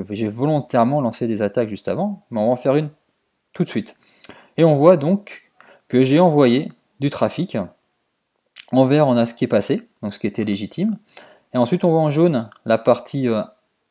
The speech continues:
C S, donc Client Side Integrity, les JavaScript, les cookies.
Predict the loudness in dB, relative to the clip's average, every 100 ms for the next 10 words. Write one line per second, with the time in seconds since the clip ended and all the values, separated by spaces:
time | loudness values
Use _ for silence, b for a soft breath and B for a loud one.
0 | _ _ _ -12 -2 0 0 -4 0 2
1 | 0 -4 -4 -6 -6 -4 -4 -4 -8 -4
2 | -2 -2 -4 -6 -8 -10 -8 -10 -10 -10
3 | -10